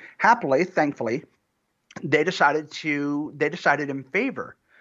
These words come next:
of us, um, continuing with the project and creating the courses. And so we had, um, three courses created, two master's degrees, one in Ho Chi Minh City and one in Hanoi,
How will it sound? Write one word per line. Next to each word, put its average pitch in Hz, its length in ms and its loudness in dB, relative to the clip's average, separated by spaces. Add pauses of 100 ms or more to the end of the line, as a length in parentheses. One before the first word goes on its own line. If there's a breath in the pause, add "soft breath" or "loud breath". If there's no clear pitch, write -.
(220 soft breath)
of 139 380 0
us, - 600 -2
um, 139 540 -2
continuing 147 600 0
with 127 140 -4
the - 60 -4
project 139 600 2
and 139 500 0
creating 160 540 4
the 147 320 4 (300 loud breath)
courses. 214 600 -2 (320 loud breath)
And 147 400 0
so 151 460 4
we 143 220 -4
had, 147 680 0
um, 131 560 0 (240 loud breath)
three 226 180 2
courses 240 500 0
created, 104 400 -6 (300 loud breath)
two - 180 -2
master's 135 480 0
degrees, 131 560 -6 (100)
one 151 440 4
in 156 480 0
Ho 175 160 -2
Chi 196 160 -6
Minh 190 180 -2
City 156 380 0
and 135 560 0
one 147 220 4
in 156 220 4
Hanoi, 147 540 0